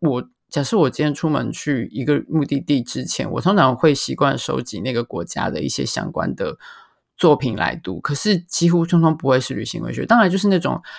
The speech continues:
旅游指南那种不算哈，就是，呃，去哪里做什么，就是那种像 Rough Guide 啊，或者是大家比较熟悉的 Lonely Planet 那种，那种，那种不算哈，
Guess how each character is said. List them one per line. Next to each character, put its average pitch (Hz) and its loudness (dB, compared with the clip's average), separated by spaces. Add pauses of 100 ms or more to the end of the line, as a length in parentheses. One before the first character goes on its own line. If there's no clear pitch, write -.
旅 156 6
游 151 8
指 165 -2
南 127 -2
那 147 0
种 135 -4
不 123 -10
算 120 -2
哈， 127 -4
就 131 -10
是， 131 -6 (420)
呃， 131 4
去 160 0
哪 131 2
里 127 -2
做 139 -2
什 123 -4
么， 104 -8
就 131 -6
是 131 -6
那 139 4
种 98 -6 (400)
像 151 4
Rough 143 4
Guide 123 2
啊， 90 4
或 135 0
者 117 -2
是 135 -4
大 135 2
家 127 2
比 92 -4
较 127 2
熟 123 -4
悉 131 -2
的 131 0
Lonely 131 0
Planet 131 -4
那 139 -2
种， - -10
那 190 2
种， 113 -2
那 202 4
种 123 2
不 - -8
算 110 0
哈， - -6